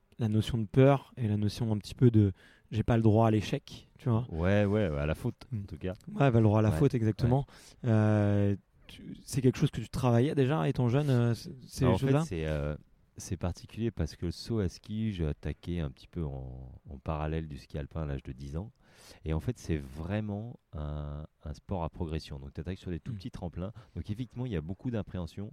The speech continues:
Speaker 2: mais il y a très peu de chances de se faire mal et de se blesser au final dans ce sport. Il est extrêmement impressionnant.
Speaker 1: Ouais.
Speaker 2: Mais au final, au niveau risque, euh,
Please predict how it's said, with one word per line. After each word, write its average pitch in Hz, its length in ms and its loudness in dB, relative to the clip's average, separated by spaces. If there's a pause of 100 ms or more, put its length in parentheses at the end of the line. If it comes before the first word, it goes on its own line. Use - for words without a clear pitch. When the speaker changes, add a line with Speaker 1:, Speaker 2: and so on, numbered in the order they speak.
Speaker 2:
mais 78 80 -6
il 78 40 -4
y 87 60 -2
a - 40 -6
très - 340 -4
peu 107 160 -4
de - 60 -10
chances 98 280 -4
de 76 100 -10
se - 160 -14
faire 71 220 -8
mal 80 220 -2
et 78 80 -4
de 71 100 -6
se 64 100 -10
blesser 71 300 -10
au 73 60 -6
final 71 240 -8
dans 67 80 -12
ce 71 160 -14
sport. 73 240 -10
Il 82 120 -6
est 90 160 -8
extrêmement 107 540 -6
impressionnant. 82 520 -6 (540)
Speaker 1:
Ouais. 107 220 0 (160)
Speaker 2:
Mais 80 180 -2
au 85 80 4
final, 110 280 0
au 92 80 2
niveau 85 320 2
risque, 107 480 -4 (760)
euh, 73 540 -2